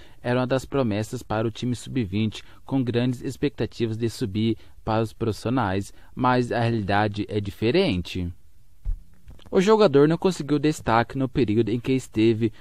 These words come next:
com o técnico Alex e está longe de ganhar uma chance na equipe comandada por Rogério Ceni. Na última edição da Copinha, ele foi titular em apenas na estreia,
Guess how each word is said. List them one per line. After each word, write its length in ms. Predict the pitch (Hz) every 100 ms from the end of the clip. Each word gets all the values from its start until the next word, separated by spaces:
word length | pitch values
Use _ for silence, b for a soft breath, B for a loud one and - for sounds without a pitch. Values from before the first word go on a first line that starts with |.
| b
com 140 | - 139
o 40 |
técnico 440 | - 123 127 123 131
Alex 480 | 107 104 120 -
e 100 | -
está 240 | 131 - 147
longe 300 | 127 127 123
de 100 | 131
ganhar 380 | 127 107 104 110
uma 160 | 120
chance 440 | 113 101 110 110 107
na 120 | 113
equipe 480 | - 107 110 - 107 b b
comandada 440 | 131 123 107 104
por 180 | 104 110
Rogério 360 | 107 104 104 120
Ceni. 420 | - 127 98 92 B B B
Na 100 | 170
última 300 | 202 202 214
edição 260 | 180 165
da 80 | 151
Copinha, 540 | - 127 - 117 117 110 B B
ele 240 | 156 160 170
foi 300 | - 139 131
titular 440 | 165 - 120 113
em 120 | 120
apenas 560 | 117 117 117 117 117 117
na 180 | 123 131
estreia, 560 | - - 104 104 110